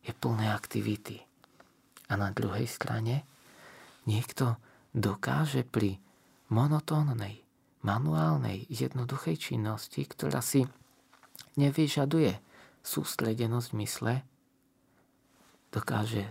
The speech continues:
spokojne vstúpiť do Božej prítomnosti. Dokáže vnímať jeho slova.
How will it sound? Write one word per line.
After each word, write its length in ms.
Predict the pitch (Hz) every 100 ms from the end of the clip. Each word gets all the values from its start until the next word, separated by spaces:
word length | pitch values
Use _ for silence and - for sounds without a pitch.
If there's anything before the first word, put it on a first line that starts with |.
| -
spokojne 880 | - - - 117 - 156 160 170
vstúpiť 880 | 165 - - 101 104 - 143 160 - - _ -
do 160 | - -
Božej 380 | 113 113 117 107
prítomnosti. 1040 | - 101 - - 98 95 95 - - - _ _ _ _ _ _ _ _ _
Dokáže 320 | - - 120 113 -
vnímať 640 | 104 120 147 143 113 -
jeho 140 | 123 123
slova. 500 | - 127 117 107